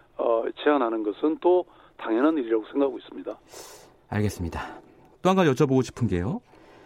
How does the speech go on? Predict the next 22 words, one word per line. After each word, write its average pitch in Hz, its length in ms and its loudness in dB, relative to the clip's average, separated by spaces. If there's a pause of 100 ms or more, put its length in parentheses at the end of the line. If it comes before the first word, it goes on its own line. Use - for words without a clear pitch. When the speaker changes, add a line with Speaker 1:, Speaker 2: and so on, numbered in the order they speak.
(400)
Speaker 2:
어, 139 120 0
지금 147 160 4
뭐 147 80 4
서울도 240 300 4
마찬가지입니다. 120 640 4
이제 101 380 2
서울 160 240 0
소재 151 180 2
대학교 131 380 2
다니는 123 320 4
중국인 113 380 4
유학생들이 95 880 0 (500)
뭐 - 100 -8
대거 131 260 6
입국할 113 340 0
예정인데요. 95 840 0 (1080)
과거에 190 400 4
이제 165 520 4 (240)
코로나 165 580 4
일구 131 380 4
초기 220 280 4
때 90 680 0